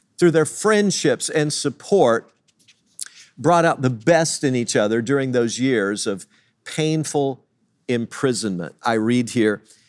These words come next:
"The authorities," he says, "greatest mistake was to keep us together, for together our determination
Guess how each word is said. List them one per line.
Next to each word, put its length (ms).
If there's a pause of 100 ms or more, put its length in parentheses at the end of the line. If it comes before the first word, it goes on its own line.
(220)
"The 100
authorities," 1000
he 100
says, 380
"greatest 580
mistake 580
was 220
to 80
keep 320
us 260
together, 580 (540)
for 120
together 680
our 180
determination 1080